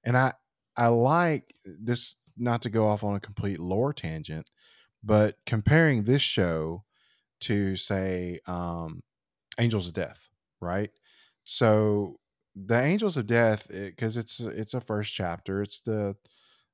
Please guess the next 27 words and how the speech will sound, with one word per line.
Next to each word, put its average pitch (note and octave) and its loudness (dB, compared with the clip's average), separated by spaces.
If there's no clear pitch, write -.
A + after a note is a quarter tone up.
um, G2 -2
Blood F#2+ 2
Angels, F#2 -4
and F#2+ -6
they're G2 0
deeply A2 -2
connected. G2+ -2
A F#2+ -4
lot G#2+ 4
of G2+ 0
the F#2+ -2
motifs F#2+ -4
and F#2+ -8
stuff F2+ -6
in G2 -8
that F2 -8
series F2+ -4
is F#2 -8
deeply C3+ 2
connected G#2 -4
to G2 -6
the F2 -4
Horus F#2 -2
Heresy, E2+ -8
um, F2+ -4
which G#2+ -4
is F#2 -6